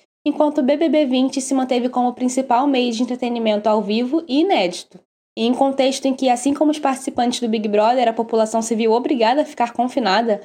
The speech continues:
o programa funcionou como principal alívio cômico televisivo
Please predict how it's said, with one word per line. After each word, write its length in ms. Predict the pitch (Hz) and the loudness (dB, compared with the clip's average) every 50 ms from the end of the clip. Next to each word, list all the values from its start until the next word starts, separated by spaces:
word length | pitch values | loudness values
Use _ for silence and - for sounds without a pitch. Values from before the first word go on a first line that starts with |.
| - _ _ _ _ | -10 _ _ _ _
o 60 | 240 | -4
programa 420 | 226 - 269 262 262 269 269 285 277 | 0 0 0 2 2 2 2 0 0
funcionou 420 | - 294 - - 285 269 254 254 | -2 -2 -2 0 0 2 0 0
como 200 | 254 269 262 269 | 2 0 0 0
principal 400 | - 277 269 262 - - 277 294 | 0 0 -2 0 0 0 2 2
alívio 280 | 302 302 294 262 294 302 | 4 2 2 2 0 -2
cômico 420 | - - 254 254 294 349 339 339 | 0 0 0 2 2 2 0 0
televisivo 760 | 311 - 269 262 262 247 247 240 208 220 220 240 233 277 277 | 0 0 0 0 0 0 0 -2 0 0 0 0 -2 -4 -6